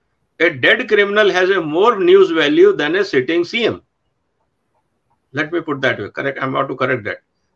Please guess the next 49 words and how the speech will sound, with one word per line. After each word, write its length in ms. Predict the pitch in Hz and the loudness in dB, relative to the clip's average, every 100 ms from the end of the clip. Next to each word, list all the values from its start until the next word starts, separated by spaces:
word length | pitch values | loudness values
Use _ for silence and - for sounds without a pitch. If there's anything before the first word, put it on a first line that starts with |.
| _ | _
not 140 | 127 139 - | -8 -8 -6
P 120 | 151 | -6
M 60 | 190 | -6
but 140 | 165 | -8
C 80 | - | -12
M। 140 | - _ _ _ _ _ _ _ _ | -16 _ _ _ _ _ _ _ _
तो 120 | - - | -16 -4
मेरा 200 | 143 240 | 0 2
ये 200 | 254 240 | 2 -2
कहना 300 | 147 117 117 | -2 -8 -8
है 300 | - - - _ _ _ _ _ _ _ - | -12 -12 -14 _ _ _ _ _ _ _ -8
कि 80 | |
ये 160 | 254 226 | -4 -4
तो 160 | 254 285 | -4 -4
समाज 380 | 208 196 262 | -2 2 0
दिखा 240 | 233 233 240 | -2 -6 -2
ही 100 | 277 | 0
रहा 120 | 226 | 0
है 80 | 147 | 0
ना 160 | 226 | -6
कि 140 | 208 - | -6 -2
आपकी 360 | 160 185 - | 0 0 -2
work 320 | 202 165 170 202 | -4 -2 -2 -4
क्या 240 | - 196 | -2 0
है, 80 | 190 | 0
आपकी 200 | 190 190 | 0 -2
डेप्थ 320 | 127 156 - | 0 -2 -2
क्या 180 | 175 147 | -2 -2
है। 240 | 127 _ _ _ | -2 _ _ _
अब 120 | 165 208 | 0 2
आप 160 | 214 | 2
कमरे 260 | 190 185 208 | 2 2 2
में 140 | 214 | 0
खड़े 220 | 202 185 202 | 0 2 2
होके 320 | 185 185 202 | 2 2 2
अपने 320 | 175 190 202 | 0 0 -2
टीवी 280 | 190 190 196 | 0 0 0
के 60 | |
आगे 180 | 185 190 | 2 2
चिल्लाते 420 | 190 165 170 175 | 0 2 2 2
रहो, 120 | 180 175 | -2 -2
"देश 440 | 139 143 185 175 | -4 -2 0 0
का 140 | 185 | 2
एक 240 | 170 185 180 | 4 4 2
एक 160 | 175 | -2
बच्चा 280 | 165 160 180 | -2 -2 0
मेरे 240 | 170 170 165 | 0 0 0
साथ 260 | 160 160 160 | 0 0 0
है, 300 | 151 151 | -2 -2